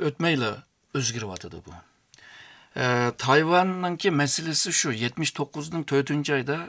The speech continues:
Amerika Kongresidan bir qarornomaga,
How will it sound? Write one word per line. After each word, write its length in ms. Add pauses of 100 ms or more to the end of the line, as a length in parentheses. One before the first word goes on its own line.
(160)
Amerika 380
Kongresidan 680 (600)
bir 140 (280)
qarornomaga, 1080